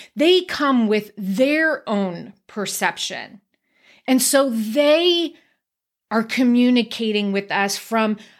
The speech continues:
a level of their experiences as well. And so when we enter into these situations where we already think that we know the meaning behind what they're doing,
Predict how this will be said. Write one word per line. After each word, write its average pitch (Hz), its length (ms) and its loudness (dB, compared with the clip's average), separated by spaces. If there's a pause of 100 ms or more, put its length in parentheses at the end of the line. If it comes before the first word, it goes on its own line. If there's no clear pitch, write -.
(120)
a 214 80 -2
level 226 920 2
of 196 580 2 (300)
their 277 420 2
experiences 202 1300 -2
as 185 200 -12
well. 226 500 -4 (220)
And 254 120 4
so 269 160 2
when 254 300 2
we 269 300 0
enter 302 440 2
into 254 440 0
these 202 280 0
situations 202 920 -2 (240)
where 208 180 2
we 247 520 2
already 208 560 2
think 196 540 -2
that 180 240 -2
we 202 200 4
know 185 640 2 (280)
the 185 160 2
meaning 208 640 4
behind 196 560 0
what 190 220 0
they're 180 240 0
doing, 180 580 0